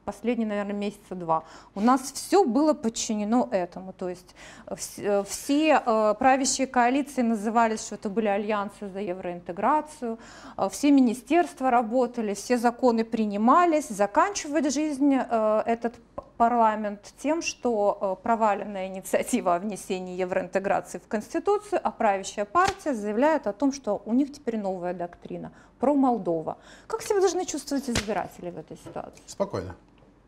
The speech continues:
Speaker 1: А должны, должны порадоваться,
Speaker 2: И
Speaker 1: да?
Speaker 2: вы, и вы,
Speaker 1: Сказать:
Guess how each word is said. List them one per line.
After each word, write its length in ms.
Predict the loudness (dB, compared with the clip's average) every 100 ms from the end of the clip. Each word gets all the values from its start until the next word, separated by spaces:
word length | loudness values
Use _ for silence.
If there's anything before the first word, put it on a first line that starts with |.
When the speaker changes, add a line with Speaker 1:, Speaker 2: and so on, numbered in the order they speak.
| _ -20 -20 _
Speaker 1:
А 120 | -2
должны, 260 | 0 2 2 4
должны 320 | 4 4 2
порадоваться, 800 | 4 2 0 -2 -6 -8 -10 2
Speaker 2:
И 20 |
Speaker 1:
да? 140 | 4
Speaker 2:
вы, 140 | 4 0 -10 -2
и 120 | 4
вы, 100 | 6
Speaker 1:
Сказать: 260 | 6 6